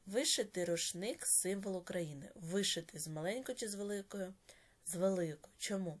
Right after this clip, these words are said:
Тому що перше слово, перше слово завжди пишеться з якої літери?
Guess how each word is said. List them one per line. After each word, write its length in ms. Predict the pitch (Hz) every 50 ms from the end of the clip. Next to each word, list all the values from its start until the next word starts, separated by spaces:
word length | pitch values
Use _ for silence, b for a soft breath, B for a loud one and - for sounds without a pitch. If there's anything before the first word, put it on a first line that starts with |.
| - _ -
Тому 220 | - 160 156 165
що 160 | - - 180 - _
перше 460 | - 160 170 196 247 - - - 254
слово, 540 | 247 - - - 170 156 147 147 147 147 - -
перше 340 | - 156 156 180 - - 185
слово 400 | - - 165 165 170 196 220 226
завжди 340 | 240 180 160 160 156 165 - 160 -
пишеться 360 | - 160 - - 160 - -
з 100 | - 165
якої 360 | 170 160 - - - 160 160 160
літери? 400 | 175 185 185 - 220 240 262